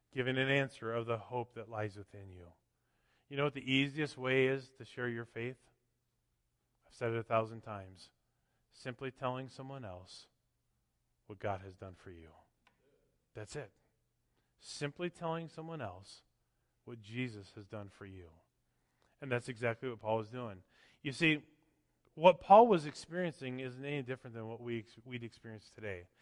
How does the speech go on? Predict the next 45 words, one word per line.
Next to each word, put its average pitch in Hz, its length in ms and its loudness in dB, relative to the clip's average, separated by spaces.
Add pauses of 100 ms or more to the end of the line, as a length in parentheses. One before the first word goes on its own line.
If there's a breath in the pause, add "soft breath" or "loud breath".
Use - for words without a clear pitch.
(200)
if 131 180 -4
we 120 140 -2
were 101 320 -6 (500)
doing 117 200 -6
what 104 140 -14
Paul 104 220 0
was 95 120 -10
doing. 101 180 -16 (800 soft breath)
In 127 80 -8
fact, 147 260 6
in 131 60 -6
First - 260 0
Timothy 160 260 0
chapter 143 320 2
four, 170 260 6
verses 131 280 0
one 139 160 2
and 123 100 -4
two 160 120 0
says, 131 260 -2 (280 loud breath)
"Now 151 140 12
the 151 140 4
Spirit 208 420 10
expressly 180 580 6
says 202 300 4
that 170 160 12
in 151 60 0
the 156 100 8
latter 180 320 12
times 175 520 4 (240 soft breath)
some 226 360 10
will 208 140 10
depart 190 420 10
from 190 160 -4
the 160 80 -6
faith, 202 300 8
giving 180 260 6
heed 185 220 6
to 175 120 4
deceiving 220 540 0
spirits 143 480 2 (300 soft breath)
and 170 140 4
doctrines 190 440 12
of 156 140 2
deving-, 160 420 2